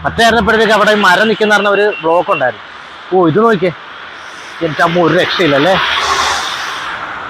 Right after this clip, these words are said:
പൊളി. താഴോട്ട് അങ്ങനെ അങ്ങ് ഒഴുകി പോവുകയാണ്. എന്നാലും അങ്ങോട്ടൊന്നും ആൾ-, ആർക്കും ഇറങ്ങാൻ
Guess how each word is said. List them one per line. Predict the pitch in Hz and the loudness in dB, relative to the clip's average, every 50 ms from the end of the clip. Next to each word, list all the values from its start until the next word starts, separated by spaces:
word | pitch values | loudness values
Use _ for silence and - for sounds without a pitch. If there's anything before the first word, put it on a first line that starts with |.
| - - - - - - - - - - - - - - - - - - - - - - - - - - - - - - | -12 -12 -12 -12 -12 -12 -12 -12 -12 -12 -12 -10 -10 -10 -8 -8 -8 -8 -8 -6 -6 -6 -6 -6 -6 -6 -6 -6 -2 0
പൊളി. | 160 170 180 185 - - - - - - - - - - - - - - - - - - - | 2 2 2 0 -2 -6 -18 -20 -20 -20 -20 -20 -20 -20 -20 -20 -20 -20 -20 -20 -20 -4 0
താഴോട്ട് | 156 156 160 175 190 208 202 175 254 277 254 - - - - - - - - 170 | 2 4 4 6 4 4 2 2 2 0 0 -2 -8 -20 -20 -20 -14 -4 -2 -2
അങ്ങനെ | 175 185 196 208 220 233 | 0 0 0 0 0 0
അങ്ങ് | 226 220 196 190 156 175 | 0 0 -2 0 0 2
ഒഴുകി | 175 190 214 - - | 2 2 0 2 2
പോവുകയാണ്. | 185 185 196 190 151 127 113 - - - - - - - - - - - - - - - - - - - - - - - - - - - - - - - - - | 2 2 4 4 2 0 -2 -8 -14 -18 -18 -18 -18 -18 -20 -20 -20 -20 -20 -20 -20 -20 -20 -20 -20 -20 -18 -18 -18 -18 -16 -16 -16 -16 -14 -14 -12 -12 -10 -4
എന്നാലും | 123 139 156 165 | -2 2 2 2
അങ്ങോട്ടൊന്നും | 151 156 160 175 196 202 185 | 2 2 2 2 4 4 4
ആൾ-, | 180 170 151 - - 160 160 | 4 2 0 -4 0 2 2
ആർക്കും | 165 - 208 196 180 | 2 2 2 2 2
ഇറങ്ങാൻ | 165 175 185 196 208 | 4 2 2 2 2